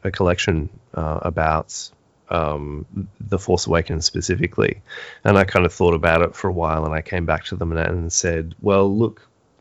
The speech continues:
yes, but what if I just wrote a whole book instead of an <laughs> anthology? Uh, 'cause I think I've got a whole book in me about all of this sort of stuff." Uh, and they sort of thought about it, and we went through the normal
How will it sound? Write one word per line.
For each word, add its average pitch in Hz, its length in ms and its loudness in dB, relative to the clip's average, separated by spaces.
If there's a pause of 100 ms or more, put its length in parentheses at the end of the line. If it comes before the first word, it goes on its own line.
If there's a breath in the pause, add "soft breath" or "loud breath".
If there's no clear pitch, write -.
(120)
yes, 104 640 2
but 98 340 2
what 92 260 2
if 95 160 -2
I 85 120 4
just 87 340 -2
wrote 90 360 2
a 87 60 2
whole 87 220 0
book 82 360 -4
instead 85 360 0
of 80 180 -2
an 85 80 0
<laughs> 82 120 0
anthology? - 800 2 (400 loud breath)
Uh, 87 280 2
'cause 92 240 0
I 85 100 4
think 87 200 -2
I've 85 160 0
got 80 340 0
a 92 100 2
whole 92 180 4
book 90 240 -2
in 87 140 -2
me 82 380 -4
about 80 420 -2
all 90 200 0
of 82 80 -2
this 85 160 -2
sort 87 200 -2
of 85 100 -2
stuff." - 540 -2 (100)
Uh, 87 320 2
and 95 140 0
they 98 140 6
sort 131 220 4
of 110 80 2
thought 127 180 8
about 127 260 8
it, - 40 6
and 104 80 4
we 104 100 6
went 101 200 4
through 101 140 0
the 95 180 0
normal 98 600 4